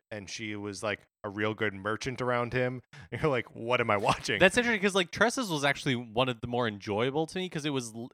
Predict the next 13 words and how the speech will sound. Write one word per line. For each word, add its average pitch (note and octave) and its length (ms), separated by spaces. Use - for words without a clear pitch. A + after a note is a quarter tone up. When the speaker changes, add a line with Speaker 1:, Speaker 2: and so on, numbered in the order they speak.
Speaker 2:
it C#3 60
was C3+ 280
the C3+ 140
first D3+ 240
that D3+ 100
I'd C#3+ 160
encountered A2 540
that G#2 60
was G2 120
kind A2 180
of, G2 60
like, F#2+ 180
lighthearted. G#2+ 800